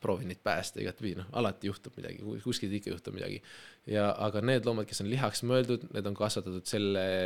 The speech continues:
juba eesmärgi, et nad on lihaks ja see on, sa oled valmistanud ennast ette. Aga sa, sa tapad, äh, niimoodi, et seal on nagu see, noh, kuidas nüüd öelda, ongi sa nagu kuidagi pead lugu sellest loomast ja see,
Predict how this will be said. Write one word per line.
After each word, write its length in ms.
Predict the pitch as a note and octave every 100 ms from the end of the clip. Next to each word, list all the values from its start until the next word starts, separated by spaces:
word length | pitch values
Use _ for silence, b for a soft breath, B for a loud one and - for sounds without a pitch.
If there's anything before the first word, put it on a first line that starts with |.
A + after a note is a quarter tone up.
| F2+ - b b b -
juba 240 | G#2 G#2+ A2+
eesmärgi, 480 | A2+ G2+ F#2+ F#2
et 80 | F2+
nad 140 | F#2+ G2+
on 80 | G#2
lihaks 260 | G#2+ -
ja 60 | F#2+
see 80 | G2
on, 100 | F#2+ -
sa 80 | G#2
oled 160 | G2+
valmistanud 560 | G#2+ G#2 G2+ G2 - F2
ennast 240 | F#2 -
ette. 300 | F#2 - - -
Aga 160 | F#2+
sa, 160 | G#2 A#2+
sa 220 | - G3
tapad, 260 | F#3+ C#3+ C#3
äh, 160 | C#3 C#3
niimoodi, 320 | C#3+ C3+ B2+
et 80 | B2+
seal 160 | C3 B2
on 140 | A#2+
nagu 160 | A2+ A2+
see, 220 | - - - - B B B B B B _ B2+
noh, 180 | A2+ -
kuidas 240 | - A2+ G#2+
nüüd 140 | G2+
öelda, 300 | F2+ F#2 F2
ongi 240 | G2 G#2+ F2+
sa 160 | F#2+
nagu 240 | F#2+ F#2 F#2+ - - _ _ _ _ _ _ _ _
kuidagi 320 | - A#2+ A2+
pead 200 | - A2 A2
lugu 160 | G2 F2+
sellest 260 | F2+ -
loomast 400 | F#2 F2+ F2 -
ja 80 | F#2
see, 220 | F2 G#2+